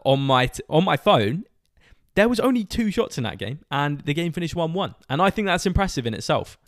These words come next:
But this game was pre-, pretty relevant to the story that I'm telling you right now, because what I'm actually trying to tell you is this Ivory Coast haven't really played many tough games in quite a long time.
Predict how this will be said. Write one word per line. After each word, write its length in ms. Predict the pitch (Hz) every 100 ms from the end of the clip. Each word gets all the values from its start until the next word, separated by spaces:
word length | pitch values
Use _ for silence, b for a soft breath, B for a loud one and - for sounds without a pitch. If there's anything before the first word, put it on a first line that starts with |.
| -
But 120 | 170
this 140 | 202 -
game 240 | 196 165
was 220 | 160 131
pre-, 200 | - 139 -
pretty 220 | - 160 139
relevant 500 | 131 117 113 113 -
to 180 | 147
the 80 | 120
story 340 | 117 135 117 110
that 80 | -
I'm 140 | 113
telling 280 | 127 113 107
you 140 | 107
right 160 | 107 104
now, 220 | 107 139 b b b
because 300 | 160 202 160
what 200 | 156 202
I'm 80 | 185
actually 300 | 180 - 160
trying 180 | 160 147
to 40 |
tell 240 | - 165 127
you 160 | 95
is 240 | 95 98 - b b -
this 200 | 135 -
Ivory 340 | 160 185 170 156
Coast 420 | 165 123 107 -
haven't 260 | 160 202
really 180 | 170 165
played 260 | 160 151 135
many 160 | 135
tough 300 | 131 147 131
games 280 | - 147 110
in 60 | 107
quite 220 | - -
a 40 |
long 180 | 131 123
time. 300 | 113 113 90